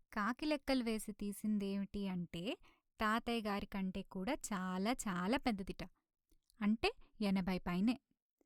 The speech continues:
మంచినీళ్ళ బావి నుంచి మంచినీళ్ళు తెచ్చిపోయడం ఆవిడ వృత్తి. చంకలో ఓ బిందె, చేతిలో ఒక కడవతో తెచ్చిపోస్తుంది. ఆవిడ శరీరం మానవ శరీరం మాత్రం కాదు, వేరే ఏదో వింత పదార్థంతో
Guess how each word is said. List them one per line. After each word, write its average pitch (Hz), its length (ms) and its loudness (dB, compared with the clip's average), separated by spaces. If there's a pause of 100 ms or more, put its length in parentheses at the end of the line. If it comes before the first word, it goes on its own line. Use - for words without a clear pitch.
(360)
మంచినీళ్ళ 294 520 2
బావి 214 300 4
నుంచి 202 320 2
మంచినీళ్ళు 220 540 2
తెచ్చిపోయడం 202 640 0
ఆవిడ 214 260 2
వృత్తి. 196 420 -6 (560)
చంకలో 254 680 2
ఓ 214 40 -2
బిందె, 185 460 0 (220)
చేతిలో 226 680 0
ఒక 196 240 -6
కడవతో 214 500 -2
తెచ్చిపోస్తుంది. 180 840 -4 (520)
ఆవిడ 226 260 2
శరీరం 262 640 4
మానవ 214 340 4
శరీరం 233 480 2
మాత్రం 208 480 2
కాదు, 190 360 0 (320)
వేరే 208 340 2
ఏదో 196 340 0
వింత 202 300 2
పదార్థంతో 233 600 2